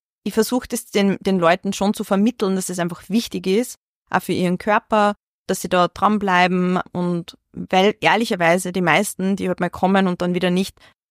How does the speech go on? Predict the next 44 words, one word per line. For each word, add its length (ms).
machen 380
in 60
der 100
Zwei-, 300
Zwischenzeit 580
nichts. 440
Also 140
es 140
ist 80
jetzt 220
nicht 120
so, 100
dass 160
die 100
dann 200
gleich 180
irgendwo 220
anders 240
hinrennen 480
und 100
woanders 320
was 120
machen, 280
sondern 260
die 80
machen 280
halt 160
dann 80
einfach 300
nichts. 340
Und 320
die 80
Wochen 260
vergehen. 540
Ich 100
glaub, 160
wir 60
kennen 300
das 140
alle. 400
<laughs> 160
Irgendwie 480
der 160
Alltag 500